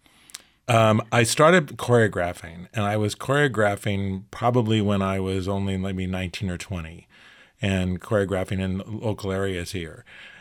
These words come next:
And then moved into directing, uh, children's theater first and doing what they call T-, T Y I, which are theater for young audiences. And, um, and then eventually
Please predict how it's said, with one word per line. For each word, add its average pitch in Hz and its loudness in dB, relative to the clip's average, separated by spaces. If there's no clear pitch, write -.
And 104 2
then 107 6
moved 127 6
into 101 4
directing, 107 0
uh, 92 -4
children's 110 0
theater 107 0
first 95 -6
and 98 -4
doing 98 0
what 92 -4
they 95 -4
call 92 -4
T-, 104 -4
T 113 0
Y 92 0
I, 95 -4
which 90 -8
are 95 -6
theater 98 -4
for 98 -6
young 92 -4
audiences. 87 -8
And, 104 4
um, 107 2
and 107 0
then 123 6
eventually 131 2